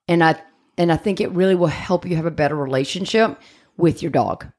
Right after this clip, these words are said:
It, it has been, I mean, t-, shit, twenty-six years of this shit. That book was heaven to me because it, it just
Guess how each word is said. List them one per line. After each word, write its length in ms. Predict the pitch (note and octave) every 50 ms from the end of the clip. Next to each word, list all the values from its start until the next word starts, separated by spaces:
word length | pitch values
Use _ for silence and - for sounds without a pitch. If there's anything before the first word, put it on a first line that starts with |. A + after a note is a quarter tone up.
| _ _ _ _
It, 140 | G#3 B3+ -
it 80 | A#3 A3+
has 120 | B3+ G3 E3
been, 480 | D#3+ F3 E3+ E3 D#3+ D#3+ D#3+ - - - _ _ _ _ _ _ _ _ _
I 100 | F3 F#3
mean, 300 | F3 D#3 F3+ F3+ - -
t-, 140 | - - - - - -
shit, 340 | - - - - - - - _ _
twenty-six 480 | - - E4 F4 - - C4 - - -
years 200 | G#3+ A3+ A3+ F3
of 60 | D3+
this 120 | C#3+ C3+
shit. 340 | - - D#3 C#3 B2+ - - _ - - - - - - _ _ _ _ _ _ -
That 380 | D#3 F3+ F#3 A#3 D#4 G4 A#3 - F3+ D#3+ - _ _ F3+ E3 C3 -
book 480 | - E3+ E3+ G#3+ - - - - - - _ _ _ _ _ _ _ _ _ _ _ _ _ _ _ _ _ _ _
was 520 | - F3+ G3 F#3+ F#3 E3+ - - - - - _ _ _ _ -
heaven 540 | - - - F#3+ F#3 F3+ C#3 D3+ D3 D#3 D3+
to 140 | - - C#3+
me 360 | C3+ C#3 - - C3 - _ _ _ _ _ _ _ _ _ _ _ _ _ _ _ - - - _ _
because 240 | G#3 F#3+ F#3 E3
it, 240 | G#3 - - - _ _ _
it 160 | G3+ F#3 E3
just 540 | - - A#3 B3 B3+ A#3 - - - - -